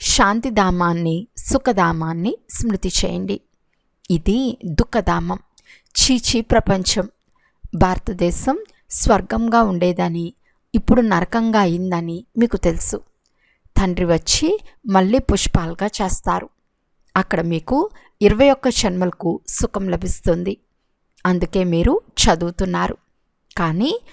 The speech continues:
పూర్తిగా చదవని కారణంగా ఇక్కడి ధనము,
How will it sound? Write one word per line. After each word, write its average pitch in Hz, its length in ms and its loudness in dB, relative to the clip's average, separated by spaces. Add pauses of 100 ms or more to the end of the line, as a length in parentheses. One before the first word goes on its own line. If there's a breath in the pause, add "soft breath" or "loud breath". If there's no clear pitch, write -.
(140)
పూర్తిగా 277 580 2
చదవని 202 460 0
కారణంగా 170 760 -2 (380)
ఇక్కడి 190 280 2
ధనము, 180 600 0